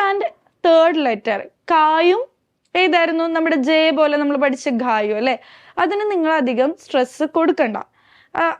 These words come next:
അത് വളരെ സിമ്പിൾ ആയിട്ട് നമുക്ക് പറയാവുന്നതേ ഉള്ളൂ. പക്ഷേ രണ്ടാമത്തതിനും നാലാമത്തതിനും ഈ ഘായും അതുപോലെ തന്നെ മറ്റേ ഗർഗോഷിന്റെ ഘായും അതിന് നമ്മൾ കുറച്ചും കൂടി ഇങ്ങനെ ഉള്ളിൽ നിന്ന് സ്ട്രെസ് എടുത്ത് പറയണം. അപ്പോഴാണ് നമ്മളുടെ പ്രൊനൗൺസിയേഷൻ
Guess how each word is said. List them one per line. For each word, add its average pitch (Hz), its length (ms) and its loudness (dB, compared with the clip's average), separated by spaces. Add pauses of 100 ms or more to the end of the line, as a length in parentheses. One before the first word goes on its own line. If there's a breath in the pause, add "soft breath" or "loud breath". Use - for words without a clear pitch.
അത് 370 280 -4
വളരെ 330 280 0
സിമ്പിൾ 330 520 0
ആയിട്ട് 269 340 -2
നമുക്ക് 240 340 -2
പറയാവുന്നതേ 220 560 -2
ഉള്ളൂ. 247 300 0 (400 soft breath)
പക്ഷേ 311 500 -2
രണ്ടാമത്തതിനും 294 1000 0
നാലാമത്തതിനും 240 920 -2
ഈ 269 360 0
ഘായും 262 460 0
അതുപോലെ 240 380 0
തന്നെ 269 240 0
മറ്റേ 311 320 -6 (320 loud breath)
ഗർഗോഷിന്റെ 262 800 0
ഘായും 202 460 -4 (440 loud breath)
അതിന് 415 300 -2
നമ്മൾ 285 220 0
കുറച്ചും 294 440 -4
കൂടി 294 120 0
ഇങ്ങനെ 254 220 -2
ഉള്ളിൽ 240 280 -2
നിന്ന് 269 240 0
സ്ട്രെസ് 247 460 -4
എടുത്ത് 277 400 -2 (480 loud breath)
പറയണം. 233 380 0 (160)
അപ്പോഴാണ് 311 440 0
നമ്മളുടെ 262 440 -2
പ്രൊനൗൺസിയേഷൻ 247 840 -4